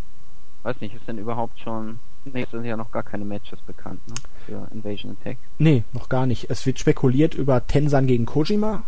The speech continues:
Speaker 2: Das hat man jetzt mit einer Attacke von Tenzan mit dem Title Belt aufgebaut. Die Young Bucks sollen wohl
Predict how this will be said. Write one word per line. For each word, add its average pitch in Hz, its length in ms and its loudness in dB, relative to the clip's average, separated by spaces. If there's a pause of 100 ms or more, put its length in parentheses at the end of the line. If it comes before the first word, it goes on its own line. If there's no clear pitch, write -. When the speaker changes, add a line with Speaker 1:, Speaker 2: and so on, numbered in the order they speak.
Speaker 2:
Das - 200 -2
hat - 80 -2
man 185 180 0
jetzt - 400 0 (640)
mit 143 220 0 (180)
einer 143 200 0
Attacke 143 360 2
von 160 240 0
Tenzan 139 360 2
mit 123 100 0
dem 110 120 0
Title 165 260 0
Belt 196 280 -2
aufgebaut. 180 720 -2 (880)
Die 127 140 2
Young 165 240 4
Bucks 170 280 0
sollen 151 380 4
wohl 147 360 4